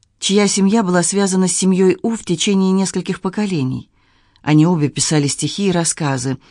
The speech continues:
Линь Ин была членом знаменитого поэтического общества "Бананового сада", который был основан писательницей Гу Жоупу. Члены общества не считали, что кисть должна соперничать с вышивальной иглой.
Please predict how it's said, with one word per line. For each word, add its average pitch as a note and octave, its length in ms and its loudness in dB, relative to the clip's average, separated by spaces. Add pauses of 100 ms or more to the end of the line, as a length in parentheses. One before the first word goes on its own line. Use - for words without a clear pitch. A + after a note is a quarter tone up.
(360)
Линь E3+ 420 2
Ин F#3+ 320 4 (300)
была G3 280 2
членом G3+ 520 2
знаменитого F#3 640 2
поэтического F#3 720 0
общества F3+ 640 -2 (240)
"Бананового F3+ 720 2
сада", F#3+ 480 -2 (320)
который E3+ 320 0
был E3 160 2
основан F#3 440 0
писательницей F3 760 0
Гу F3+ 360 0 (160)
Жоупу. G#3+ 600 -2 (840)
Члены D#3+ 340 4
общества E3 540 0
не E3+ 180 4
считали, G3+ 420 0
что D#3+ 220 -2
кисть F3+ 300 -2
должна D#3 340 2
соперничать F#3 720 -2 (180)
с - 120 -6
вышивальной E3+ 640 2
иглой. D#3 540 -2